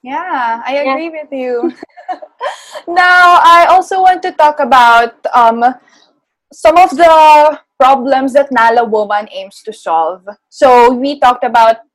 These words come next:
Speaker 1: um, having sustainable and safe organic products as the ingredients for your pads. So I want to ask,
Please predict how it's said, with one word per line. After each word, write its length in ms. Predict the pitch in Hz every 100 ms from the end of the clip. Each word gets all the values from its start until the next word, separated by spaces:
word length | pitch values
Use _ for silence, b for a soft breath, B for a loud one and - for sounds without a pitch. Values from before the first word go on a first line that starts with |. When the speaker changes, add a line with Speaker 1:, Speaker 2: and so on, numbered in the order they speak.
| -
Speaker 1:
um, 380 | 214 208 208 214
having 640 | 226 226 214 208 226 226
sustainable 1040 | 220 247 - 233 233 202 214 214 214 214 220 _ _ _ _
and 260 | 233 226 226
safe 720 | - - 240 220 214 233 - 247 247 _ 254
organic 480 | 262 240 233 233 _
products 640 | 233 208 196 202 247 - - -
as 160 | 226
the 280 | 233 220 226
ingredients 680 | 240 226 220 208 208 196 -
for 280 | - 214 208
your 340 | 208 208 226 -
pads. 460 | 196 185 247 262 - b b
So 200 | _ 403 381
I 680 | 370 359 359 339 339 _ 415
want 180 | 508 -
to 80 |
ask, 140 | 339